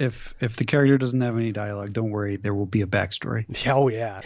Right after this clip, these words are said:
Speaker 2: You know, for Brian, we're not gonna publish the photo because we, Brian, he got lots of talking about.
Speaker 1: He's still getting talking.
Speaker 2: <laughs>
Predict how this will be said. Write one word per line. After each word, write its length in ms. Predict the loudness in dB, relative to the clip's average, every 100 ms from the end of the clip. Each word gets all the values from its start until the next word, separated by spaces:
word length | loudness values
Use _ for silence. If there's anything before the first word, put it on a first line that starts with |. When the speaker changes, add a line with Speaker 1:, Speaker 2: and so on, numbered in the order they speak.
| -2
Speaker 2:
You 80 | 2
know, 80 | 4
for 100 | 4
Brian, 340 | 4 4 4
we're 120 | 4
not 100 | 4
gonna 160 | 2 0
publish 400 | 2 2 2 -2
the 160 | -6
photo 500 | -10 0 4 4 0
because 360 | -8 -10 -10 -8
we, 100 | -10 -12 _ -20 -20 -20 -20 _
Brian, 320 | -6 -4 -4
he 200 | -6 -8 -10 _
got 240 | 0 0 -2 -12 _ -6
lots 280 | -2 0 -2
of 140 | -4
talking 360 | -2 -2 -2 -8
about. 340 | -8 -10 -12 _ _ _ _ _ _
Speaker 1:
He's 200 | -2 0
still 300 | -2 0 0
getting 360 | -2 -4 -6
talking. 280 | -6 -6 -6
Speaker 2:
<laughs> 80 | -4